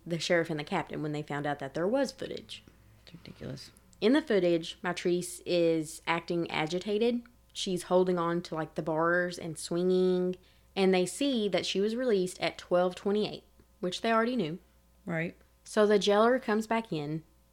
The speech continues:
Speaker 1: and I'm assuming it's from walking her out,
Speaker 2: Right.
Speaker 1: whatever. Before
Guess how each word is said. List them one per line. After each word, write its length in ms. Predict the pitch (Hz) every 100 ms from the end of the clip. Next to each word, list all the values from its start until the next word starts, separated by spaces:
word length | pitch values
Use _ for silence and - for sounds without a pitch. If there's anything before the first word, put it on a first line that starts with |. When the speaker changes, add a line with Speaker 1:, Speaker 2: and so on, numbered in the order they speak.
| -
Speaker 1:
and 100 | 190
I'm 120 | 196
assuming 460 | 190 - 254 269 220
it's 200 | 190 -
from 380 | - 170 165 160 -
walking 340 | 160 156 165
her 140 | 160 156
out, 260 | 147 - - _ -
Speaker 2:
Right. 100 | 170
Speaker 1:
whatever. 360 | 156 156 160 - _ _ -
Before 680 | 196 202 233 269 269 269 -